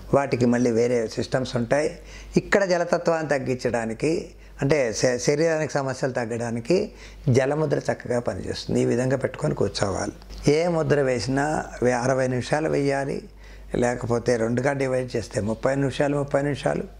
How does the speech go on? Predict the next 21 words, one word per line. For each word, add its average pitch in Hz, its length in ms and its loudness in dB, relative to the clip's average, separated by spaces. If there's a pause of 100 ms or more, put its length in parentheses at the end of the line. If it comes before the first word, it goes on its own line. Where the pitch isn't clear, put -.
(400)
మూడుగా 151 320 4
డివైడ్ 139 340 2
చేస్తే 123 240 0
పొద్దున్న, 131 420 0
మధ్యాహ్నం, 135 420 0
సాయంత్రం 131 540 0
ఇరవై, 139 320 2
ఇరవై 123 180 0
నిమిషాలు 120 480 -2
చేస్తే - 420 0 (460)
దాని 127 240 2
ఫలితం 120 400 0
చక్కగా 117 460 0
ఉంటుంది 92 320 -6 (680)
జలముద్ర 117 460 2
వలన. - 520 0
జలముద్ర 170 520 2
వలన 160 640 0
స్కిన్ 151 420 0
ప్రాబ్లమ్సే 160 520 2
కాదు, 120 460 -2